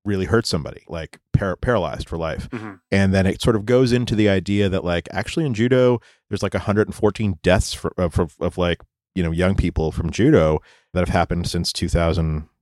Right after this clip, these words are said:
Speaker 1: three or something like that in Japan, but, like,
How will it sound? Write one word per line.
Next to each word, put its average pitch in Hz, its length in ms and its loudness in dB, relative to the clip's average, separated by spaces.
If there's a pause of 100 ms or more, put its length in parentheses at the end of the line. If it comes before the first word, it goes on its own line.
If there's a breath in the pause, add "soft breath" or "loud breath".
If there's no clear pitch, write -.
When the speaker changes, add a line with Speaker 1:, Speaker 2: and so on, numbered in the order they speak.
(520)
Speaker 1:
three 82 240 0
or 69 100 0
something 69 300 -4
like 78 160 -2
that 80 240 2 (340 loud breath)
in 92 180 0
Japan, 104 500 0
but, - 120 -4
like, 85 300 -6